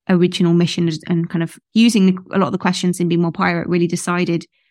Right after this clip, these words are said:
that they had something to fight for still. And that narrative just hadn't emerged fully and they hadn't been explicit about it, but that they wanted to go back to their kind of original radical roots around fair trade and, and really fight for what they had. And that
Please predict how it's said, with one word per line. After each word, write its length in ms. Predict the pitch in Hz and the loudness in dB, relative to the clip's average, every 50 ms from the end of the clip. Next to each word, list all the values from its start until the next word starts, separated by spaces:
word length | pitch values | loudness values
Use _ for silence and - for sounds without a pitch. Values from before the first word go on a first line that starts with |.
| _ _ _ _ _ | _ _ _ _ _
that 80 | - - | -6 0
they 100 | - 185 | 2 2
had 200 | 185 220 247 254 | 2 2 0 0
something 260 | - 190 175 180 - | 0 0 2 2 0
to 80 | - - | -2 -2
fight 280 | - 170 - - - | -2 -2 -4 -4 -6
for 160 | - - - | -8 -8 -8
still. 380 | - - - - - - - - - | -6 -8 -6 -6 -6 -6 -8 -6 -2
And 140 | - 180 180 | 0 2 2
that 100 | 190 - | 2 2
narrative 480 | 196 202 196 190 196 214 - - 170 - | 2 2 2 2 0 0 -2 -2 -4 -4
just 200 | - 175 - - | -4 -8 -8 -6
hadn't 300 | - 185 180 170 - 175 | -6 -4 -4 -2 0 2
emerged 500 | 175 175 180 190 190 190 185 - - - | 2 4 4 4 4 2 0 -2 -6 -8
fully 240 | - - 170 165 | -6 -4 -2 0
and 80 | 165 175 | 0 0
they 60 | 170 | 0
hadn't 240 | 170 180 185 180 - | 0 2 2 2 2
been 100 | 185 170 | 0 -2
explicit 440 | 170 - - - 240 254 - - - | -2 -4 -6 -4 -4 -4 -2 -4 -6
about 260 | - - 165 - - | -4 -4 -2 -2 -2
it, 160 | - - - - | -4 -6 -8 -8
but 120 | - - | -8 -4
that 80 | - 170 | -4 -2
they 120 | 180 180 | 0 0
wanted 460 | 175 175 185 185 185 185 180 160 - - _ _ _ _ _ _ _ _ _ _ _ _ _ _ - | 0 2 2 2 2 2 0 -2 -4 -6 _ _ _ _ _ _ _ _ _ _ _ _ _ _ -4
to 100 | - 226 | 0 0
go 220 | 180 220 214 220 214 | 2 4 4 4 4
back 220 | 214 214 - - | 2 0 -4 -4
to 100 | - - | -6 -4
their 160 | 170 180 170 175 | -2 -2 -2 -2
kind 200 | - - 180 170 | -2 -2 0 0
of 100 | 175 - | -2 -2
original 640 | - 185 175 175 185 180 - - 185 180 170 170 170 160 | -2 -2 2 2 2 0 0 0 0 0 0 -2 -4 -4
radical 460 | 170 175 180 185 185 - 175 170 160 | -4 -2 -2 -4 -4 -4 -4 -2 0
roots 600 | 165 190 180 185 - - - - - - - - - - | 2 2 2 0 -2 -8 -10 -8 -8 -10 -12 -12 -8 -4
around 260 | 170 170 165 165 170 | -2 -2 0 -2 -2
fair 220 | - - 185 180 180 | -2 -2 -2 -2 -2
trade 540 | 185 - 185 180 175 170 165 165 - - - - | -2 -2 -2 -2 0 0 -2 -2 -4 -8 -12 -8
and, 380 | - 170 165 165 165 165 165 - | -6 -6 -4 -2 -2 -4 -4 -2
and 100 | 190 190 | 0 2
really 140 | 185 180 185 | 2 2 2
fight 280 | 185 - 214 247 240 - | 0 0 -2 -2 -2 -2
for 100 | - 170 | -4 -4
what 140 | 165 - | -4 -2
they 80 | - 165 | -4 -4
had. 300 | 156 156 151 - 165 - - _ _ _ _ _ _ _ _ _ _ _ _ _ _ _ _ - | -4 -4 -4 -6 -6 -8 -12 _ _ _ _ _ _ _ _ _ _ _ _ _ _ _ _ 0
And 220 | 208 202 202 202 | 2 4 4 6
that 260 | 233 240 226 - - | 4 4 2 0 -2